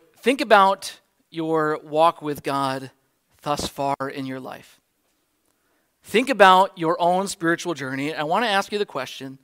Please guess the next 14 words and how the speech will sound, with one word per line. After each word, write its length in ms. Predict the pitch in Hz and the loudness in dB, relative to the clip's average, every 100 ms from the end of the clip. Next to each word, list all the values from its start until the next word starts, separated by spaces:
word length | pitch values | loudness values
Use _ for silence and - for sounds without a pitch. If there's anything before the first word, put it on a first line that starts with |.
| _ _ - _ _ | _ _ -20 _ _
what 260 | 196 285 233 | 4 4 2
do 80 | |
you 140 | 254 254 | -6 -6
think 500 | - 151 151 - - _ _ _ _ | -6 -6 -6 -12 -20 _ _ _ _
has 220 | 151 156 - | -6 -6 -4
impacted 720 | 214 254 240 208 202 - 185 | -2 -2 0 0 0 -2 -6
you 280 | 156 180 170 | -4 -4 -2
the 160 | 151 147 | -4 -6
most 640 | 151 175 143 131 - - _ _ _ _ _ | -2 -2 -2 -6 -14 -18 _ _ _ _ _
in 100 | 151 | -8
your 140 | 151 139 | -6 -6
walk 260 | 135 131 | -6 -6
with 140 | 135 131 | -10 -14
God? 240 | 120 | -16